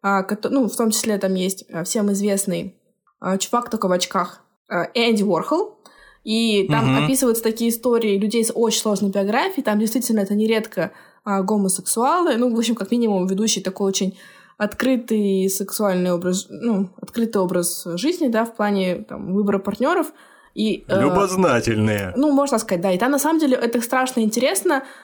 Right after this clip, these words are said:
Speaker 1: и ты читаешь порой там «Мороз по коже», там какой-то был, щас не вспомню, но, в общем, какой-то мужчина, который, по-моему, работал сторожем, и вообще у него какая-то жуткая биография, но у него нашли,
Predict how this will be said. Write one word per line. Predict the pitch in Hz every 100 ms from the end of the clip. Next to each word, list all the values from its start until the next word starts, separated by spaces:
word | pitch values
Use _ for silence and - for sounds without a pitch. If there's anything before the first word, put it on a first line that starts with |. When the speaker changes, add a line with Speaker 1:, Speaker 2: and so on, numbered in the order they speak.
| -
Speaker 1:
и | 226
ты | 226
читаешь | 233 233 233 233
порой | - 226 220
там | 214 190
«Мороз | 208 214 214
по | 208 196
коже», | 269 339 320
там | 214 214 202
какой-то | 208 220 214
был, | 190 202 190 190 - - - _ _ _
щас | - 269
не | 254
вспомню, | - - 285 247 214
но, | 208
в |
общем, | 208 220
какой-то | 208 233 254 233
мужчина, | 214 196 294 349 277 196 196
который, | - 196 240
по-моему, | 233 214 208
работал | 233 220
сторожем, | 185 247 285 233 185
и | 180
вообще | 185 196 233
у |
него | 208
какая-то | 202 202 202
жуткая | 226 196
биография, | 185 185 202 320 - 190 202 - _ _ _ -
но | 220 226
у | 214
него | 214 233
нашли, | 208 - 247 277 277